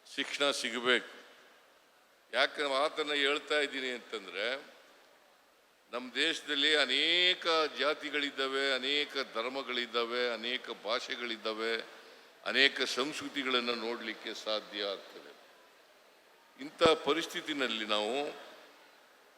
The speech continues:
ವೈಜ್ಞಾನಿಕವಾದಂಥ ದೃಷ್ಟಿಕೋನವನ್ನ ಬೆಳೆಸ್ಕೋಬೇಕು, ವೈ-, ವೈಚಾರಿಕತೆಯನ್ನ ಬೆಳೆಸ್ಕೊಳ್ತಕ್ಕಂಥದ್ದನ್ನ ಮಾಡ್ಬೇಕು. ಯಾಕಂತಂದ್ರೆ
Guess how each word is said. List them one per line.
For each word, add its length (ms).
ವೈಜ್ಞಾನಿಕವಾದಂಥ 1080
ದೃಷ್ಟಿಕೋನವನ್ನ 1000
ಬೆಳೆಸ್ಕೋಬೇಕು, 1120
ವೈ-, 560
ವೈಚಾರಿಕತೆಯನ್ನ 1080
ಬೆಳೆಸ್ಕೊಳ್ತಕ್ಕಂಥದ್ದನ್ನ 1160
ಮಾಡ್ಬೇಕು. 600
ಯಾಕಂತಂದ್ರೆ 880